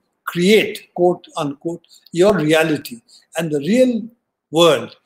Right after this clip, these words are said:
will not matter. This is the belief. I believe that that is completely wrong.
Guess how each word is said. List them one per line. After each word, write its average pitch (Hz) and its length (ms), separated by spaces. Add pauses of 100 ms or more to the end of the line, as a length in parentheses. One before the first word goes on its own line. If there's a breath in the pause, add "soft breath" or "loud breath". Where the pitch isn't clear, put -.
(180)
will 151 180
not 143 400
matter. 131 200 (640 soft breath)
This 254 180
is - 100
the 285 80
belief. 139 420 (100)
I 185 120
believe 208 320
that 190 200 (200)
that 170 280
is 165 200
completely 143 500
wrong. 160 400